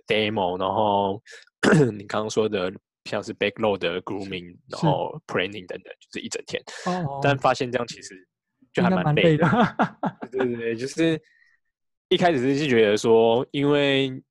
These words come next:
Speaker 1: 在做这些事情，你其实那一天就是没有，你只要有 planning，就是时间就是会，会花下去，
Speaker 2: 嗯，
Speaker 1: 你其实很难去
Speaker 2: 嗯，嗯，是。
Speaker 1: 再分心去做开发，
Speaker 2: 嗯，
Speaker 1: 那干脆就集中在一天，
Speaker 2: 了解。
Speaker 1: 我们就试试看这样。
Speaker 2: 是，是。
Speaker 1: 后来发现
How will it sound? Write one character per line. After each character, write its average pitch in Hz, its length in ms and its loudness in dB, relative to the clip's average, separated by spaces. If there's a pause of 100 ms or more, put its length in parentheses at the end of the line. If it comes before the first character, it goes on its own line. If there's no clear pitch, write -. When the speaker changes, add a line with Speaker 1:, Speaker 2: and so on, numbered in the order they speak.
(280)
Speaker 1:
在 - 180 0
做 135 220 2
这 127 80 -2
些 131 80 2
事 127 180 -2
情， 110 180 -10
你 98 100 -16
其 92 120 -12
实 90 80 -12
那 107 140 -4
一 117 60 -2
天 110 180 -4
就 110 80 -10
是 110 360 -8
没 101 120 -8
有， 92 180 -4 (220)
你 120 100 -14
只 127 80 0
要 135 180 2
有 85 80 -8
planning， 95 520 -8
就 120 100 -8
是 131 60 -2
时 - 160 -6
间 104 220 -6
就 113 120 -6
是 110 60 -6
会， 110 240 -2
会 104 240 -4
花 95 240 0
下 95 180 -2
去， - 140 -8
Speaker 2:
嗯， 98 60 -8
Speaker 1:
你 98 80 -6
其 107 120 -8
实 98 140 -6
很 92 140 -4
难 95 180 -8
去 185 260 -10
Speaker 2:
嗯， 160 40 -8
嗯， - 20 -12
是。 - 220 -20 (260)
Speaker 1:
再 127 160 -2
分 107 240 -8
心 104 160 -14
去 101 260 -10 (120)
做 98 200 -4
开 85 200 -6
发， 139 120 -8 (100)
Speaker 2:
嗯， 131 60 -14 (220)
Speaker 1:
那 139 160 -2
干 117 100 0
脆 113 140 -4
就 113 80 -6
集 95 180 -10
中 92 140 -12
在 87 140 -8
一 87 40 -12
天， - 200 -20
Speaker 2:
了 - 20 -20
解。 - 80 -20
Speaker 1:
我 101 80 -14
们 95 80 -16
就 117 100 0
试 143 200 -4
试 113 100 -10
看 104 180 -10
这 - 140 -10
样。 - 60 -14
Speaker 2:
是， - 40 -20
是。 - 60 -20
Speaker 1:
后 135 100 2
来 110 80 0
发 110 160 0
现 113 240 -4